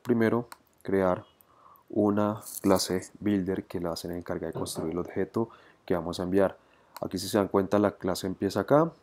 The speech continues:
en la línea once, y termina en la línea treinta y siete, pero vamos a crear la clase, eh, constructora dentro del,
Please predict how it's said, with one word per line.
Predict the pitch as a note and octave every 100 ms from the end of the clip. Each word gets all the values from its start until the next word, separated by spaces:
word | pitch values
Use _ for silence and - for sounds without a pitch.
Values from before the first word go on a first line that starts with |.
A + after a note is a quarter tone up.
| -
en | G#2
la | F2+
línea | F#2 G2+ A2
once, | A#2+ A#2+
y | A#2+
termina | F#2+ F2+ F2
en |
la | F#2
línea | F2+ F2 F2
treinta | - G2 G2 F2+ G2+
y |
siete, | G2 A#2 G#2+ - B2+ - - - _ _
pero | A#2+ A#2
vamos | G#2 G2 F#2+
a | G2+
crear | G#2 G2 G2 -
la | G2 G2
clase, | - G#2 G2 - G2+ G2 - - - -
eh, | - F2+ E2+
constructora | - G2 G#2+ G2+ - G#2+ G2+ A2+ - - _ -
dentro | F#2+ G#2 G2+ - A2+ A#2+ _ - - _ -
del, | G2 G2 G2 A#2